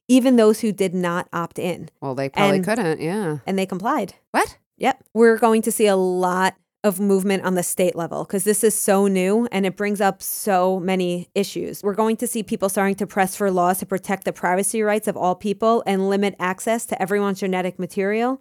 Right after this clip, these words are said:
Speaker 2: Mm-hmm.
Speaker 1: However, the other side of this is not only are we able to, to find unknown offenders, we're able to solve the cases of Jane Does.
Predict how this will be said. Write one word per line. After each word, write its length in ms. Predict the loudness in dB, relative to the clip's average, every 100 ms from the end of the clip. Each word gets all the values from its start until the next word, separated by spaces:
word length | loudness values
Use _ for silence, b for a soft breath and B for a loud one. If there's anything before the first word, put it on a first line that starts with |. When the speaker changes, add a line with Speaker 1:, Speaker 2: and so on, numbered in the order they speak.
| -10
Speaker 2:
Mm-hmm. 340 | -10 -8 -8 -2
Speaker 1:
However, 760 | 0 2 0 2 2 2 -2 _ -8
the 140 | -2
other 240 | 2 4 4
side 300 | 2 0 0
of 120 | 0
this 280 | 0 0 0 0
is 340 | 2 2 -2
not 220 | -2 0 0
only 320 | 0 2 2
are 140 | 4 4
we 160 | 4
able 300 | 4 4 2
to, 560 | -2 -2 2 4 4 2 b b
to 80 | -6
find 260 | 0 0 0
unknown 360 | 0 2 2 0
offenders, 640 | -2 -2 0 0 0 -4 -2
we're 140 | -2 0
able 240 | -2 -2
to 160 | -2 -4
solve 380 | -2 -2 -2 -4
the 80 |
cases 460 | -4 -4 -2 -4 -4
of 300 | -2 -4 -4
Jane 360 | -4 -2 -2 -2
Does. 460 | 0 0 -2 -4